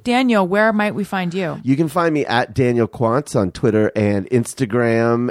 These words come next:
Speaker 2: And this is the last week of Unmute Quantz. Uh, it's Oct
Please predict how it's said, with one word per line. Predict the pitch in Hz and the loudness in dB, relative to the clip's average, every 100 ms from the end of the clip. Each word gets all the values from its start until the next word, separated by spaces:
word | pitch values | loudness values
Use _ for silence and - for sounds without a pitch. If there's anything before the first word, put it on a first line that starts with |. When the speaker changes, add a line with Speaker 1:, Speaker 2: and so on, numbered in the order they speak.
| - | -2
Speaker 2:
And | 120 120 117 117 113 | 0 0 2 0 -2
this | 110 180 - | -2 -2 0
is | 185 139 | -2 0
the | 160 | 0
last | 156 160 156 160 | 0 0 -2 -2
week | 156 185 - - | 0 -2 -4 -4
of | 127 127 123 113 - | -2 0 0 -2 -4
Unmute | 139 143 143 143 139 143 - - | -2 0 2 0 0 0 -4 -6
Quantz. | 139 156 160 151 - - - - _ _ - | -2 0 0 -4 -8 -12 -12 -18 _ _ -4
Uh, | 131 131 120 | 0 2 2
it's | 101 113 - - | 0 -2 -4 -2
Oct | 131 135 - - | 0 0 -4 -16